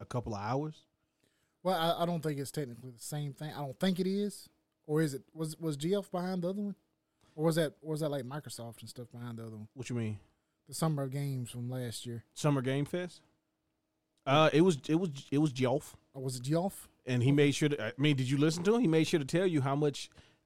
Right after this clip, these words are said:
Speaker 1: this was his, like, you know, baby.
Speaker 2: Yeah.
Speaker 1: This was his
Speaker 2: He,
Speaker 1: idea.
Speaker 2: he wa-, he was very proud of it. He was very proud
Speaker 1: Bro,
Speaker 2: of it.
Speaker 1: he was, <sighs> I
Speaker 2: Come on now,
Speaker 1: don't,
Speaker 2: we gotta,
Speaker 1: I,
Speaker 2: we gotta
Speaker 1: no, no, no, listen, listen, let me just, let me get my thought out.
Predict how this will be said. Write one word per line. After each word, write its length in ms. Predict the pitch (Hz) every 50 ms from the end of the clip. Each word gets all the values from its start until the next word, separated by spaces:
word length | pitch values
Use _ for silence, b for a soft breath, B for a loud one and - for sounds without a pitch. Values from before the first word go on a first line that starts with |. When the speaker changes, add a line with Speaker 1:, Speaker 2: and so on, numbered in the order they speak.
| b _ _
Speaker 1:
this 260 | 139 117 139 135 -
was 160 | 131 120 -
his, 280 | - 147 143 131 117 120
like, 360 | 131 123 120 120 107 - - _ _ _ _ _ _ _
you 140 | - 123 110
know, 280 | 101 98 95 101 104 - _ _ _ _ _ _ _ 113 101
baby. 460 | 110 120 139 156 131 127 123 127 - - _ _ _ _ _ _ _ _ 139
Speaker 2:
Yeah. 180 | 139 139 139
Speaker 1:
This 140 | 139 120 110 117
was 80 | 123
his 100 | 139 139
Speaker 2:
He, 60 | 131
Speaker 1:
idea. 260 | 127 123 131 175 180 -
Speaker 2:
he 120 | - - -
wa-, 100 | 185 185
he 140 | - 170 160
was 140 | 156 147 147
very 180 | 180 180 165
proud 300 | 147 - - 135 120 107 101
of 140 | 98 98 104
it. 60 | 107 139
He 80 | 175
was 100 | 196 190
very 180 | 151 127 120 120
proud 100 | 117 131
Speaker 1:
Bro, 160 | 139 135 131
Speaker 2:
of 60 | 123 131
it. 20 |
Speaker 1:
he 100 | 147 156
was, 240 | 147 127 113 104 - -
<sighs> 40 | - B B B B B B B B B B B B B B B B B B B B B B _ _ _ _ _ _ _ _ _ _ _ _ _ _ _ _ _ _ -
I 140 | 113 135 175
Speaker 2:
Come 40 | 190
on 40 | 156
now, 60 | 160
Speaker 1:
don't, 100 | 156 196
Speaker 2:
we 60 | 208
gotta, 140 | 202 190 170
Speaker 1:
I, 40 | -
Speaker 2:
we 60 | 196
gotta 200 | 196 196 208 214
Speaker 1:
no, 60 | 196
no, 120 | 240 277 277
no, 160 | 277 269 262
listen, 300 | 247 254 247 - - 190
listen, 240 | 202 170 - 135 120
let 100 | 117 131
me 80 | 156 160
just, 340 | 170 190 160 - - -
let 100 | 78 -
me 80 | 123 143
get 100 | 156 185
my 60 | 208
thought 220 | - 185 135 107 104
out. 180 | 101 107 -